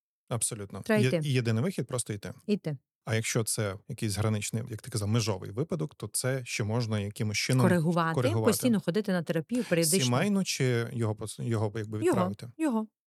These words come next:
Speaker 2: його, аби він досліджував ці дві частини. Грандіозно все треба, е, ніби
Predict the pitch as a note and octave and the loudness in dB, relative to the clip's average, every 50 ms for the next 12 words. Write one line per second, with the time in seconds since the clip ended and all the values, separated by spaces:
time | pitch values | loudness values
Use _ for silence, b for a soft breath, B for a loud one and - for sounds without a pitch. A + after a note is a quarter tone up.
0 | _ - C4+ C4 A#3 A#3 A3+ A3+ G#3 G3+ G3+ A3 B3 A#3 A#3+ A3+ A3+ G#3 - B3+ | _ -2 0 2 2 2 0 0 0 -2 0 0 2 2 4 4 4 2 2 0
1 | B3 G#3+ G3+ G#3+ G#3 F#3+ - - - G3 F3+ F3+ F#3+ F#3 - G3 F3 - - F3 | -2 0 0 0 0 0 -2 -4 -4 -4 -2 -2 -2 -2 -2 -4 -4 -2 -2 -2
2 | D#3+ D#3 D3+ D#3+ F#3+ G3+ F#3+ G#3+ G#3 G3 - F3+ D#3 - - F#3+ E3 - E3+ E3+ | -2 0 0 0 2 2 4 4 2 2 2 0 -2 0 0 0 0 0 0 -2
3 | D3+ C#3+ D3 C#3+ B B B B B B _ _ _ - F3+ F3+ F3+ F3 E3 D3+ | 0 0 -2 -4 B B B B B B _ _ _ -14 -8 -2 -2 0 2 2
4 | D#3+ D#3 C#3+ | 0 0 -2